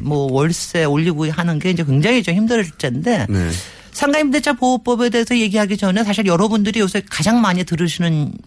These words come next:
Speaker 1: 단어 중에 하나가 젠트리피케이션이라는
Speaker 2: 아,
Speaker 1: 용어일 거예요.
Speaker 2: 많이 나오는데 무슨 뜻인지 정확하게 모르는
Speaker 1: 모르세요?
Speaker 2: 경우가, 아니, 저는 아는데
Speaker 1: 네.
Speaker 2: 그 단어가 발음도 쉽지 않고
Speaker 1: 네.
Speaker 2: 그리고 익숙해지지 않는 단어예요.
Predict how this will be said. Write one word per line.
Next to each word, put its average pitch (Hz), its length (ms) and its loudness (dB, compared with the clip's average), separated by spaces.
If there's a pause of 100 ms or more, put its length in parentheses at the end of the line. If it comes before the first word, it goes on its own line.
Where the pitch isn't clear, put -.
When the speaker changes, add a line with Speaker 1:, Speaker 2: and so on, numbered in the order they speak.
(420)
Speaker 1:
단어 185 300 2
중에 175 160 -4
하나가 175 500 0 (560)
젠트리피케이션이라는 143 1500 -2
Speaker 2:
아, 80 340 -4
Speaker 1:
용어일 151 300 4
거예요. 117 380 0
Speaker 2:
많이 165 280 2
나오는데 165 440 2
무슨 143 200 -2
뜻인지 156 280 -2
정확하게 123 640 2
모르는 - 160 2
Speaker 1:
모르세요? 135 240 2
Speaker 2:
경우가, 113 320 0
아니, 123 140 -2
저는 139 220 0
아는데 95 580 0
Speaker 1:
네. 139 180 2 (500)
Speaker 2:
그 156 140 -4
단어가 156 840 2 (1000)
발음도 180 440 0
쉽지 - 260 -6
않고 101 540 -4
Speaker 1:
네. 156 180 0 (220)
Speaker 2:
그리고 147 400 -4
익숙해지지 160 540 -2
않는 113 220 0
단어예요. 95 580 -4